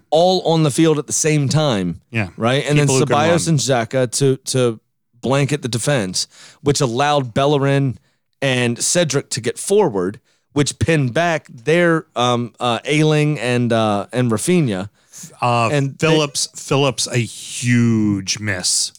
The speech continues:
Speaker 1: Mm-hmm.
Speaker 2: for, for Leeds. Like,
Speaker 1: Big time.
Speaker 2: this game's much different, I think, if you have Phillips out there to kinda help solidify what, what Leeds were trying to do. But honestly, Leeds sleep,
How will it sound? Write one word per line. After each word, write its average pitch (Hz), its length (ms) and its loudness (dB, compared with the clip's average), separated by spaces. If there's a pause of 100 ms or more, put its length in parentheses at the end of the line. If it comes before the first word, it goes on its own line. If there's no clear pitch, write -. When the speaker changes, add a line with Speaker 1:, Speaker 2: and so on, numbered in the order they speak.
Speaker 1:
Mm-hmm. 143 120 0
Speaker 2:
for, 104 300 2
for 107 280 0
Leeds. 95 520 -4
Like, 104 240 -4
Speaker 1:
Big 165 160 0
time. 92 300 -4
Speaker 2:
this 135 160 0
game's 127 420 0
much 123 540 0
different, 110 320 -6
I 104 80 -8
think, 107 260 -10
if 104 160 -10
you 104 100 -4
have 104 180 -4
Phillips 107 380 0
out 104 180 -2
there 104 120 -2
to 98 100 -6
kinda 98 280 -6
help 101 340 -4 (580)
solidify 113 1000 0
what, 101 320 0 (320)
what 127 160 0
Leeds 117 260 -4
were 117 60 -2
trying 120 200 -2
to 113 60 -4
do. 120 180 0
But 120 200 -2
honestly, 165 580 0 (100)
Leeds 127 340 -2
sleep, - 300 -2